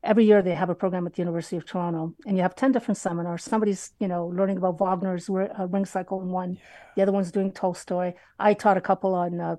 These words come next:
Speaker 1: uh, Joseph Campbell, and, and, and it's not really teaching. They're using the great books method from, uh, Saint John's University. In other words, what they're using is, uh, the Socratic, uh, method
Speaker 2: Mm-hmm.
Speaker 1: to elicit. So, you know,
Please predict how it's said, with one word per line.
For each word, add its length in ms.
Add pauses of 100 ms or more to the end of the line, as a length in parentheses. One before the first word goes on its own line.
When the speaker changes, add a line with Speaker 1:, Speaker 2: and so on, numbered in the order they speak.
(160)
Speaker 1:
uh, 220
Joseph 340
Campbell, 440
and, 260
and, 300
and 100
it's 140
not 160
really 180
teaching. 380
They're 80
using 280
the 60
great 300
books 280
method 380 (300)
from, 320
uh, 160
Saint 260
John's 260
University. 380
In 60
other 120
words, 240 (280)
what 140
they're 100
using 500
is, 480 (240)
uh, 340 (140)
the 220
Socratic, 520 (340)
uh, 140
method 380
Speaker 2:
Mm-hmm. 80
Speaker 1:
to 220
elicit. 680
So, 320
you 160
know, 260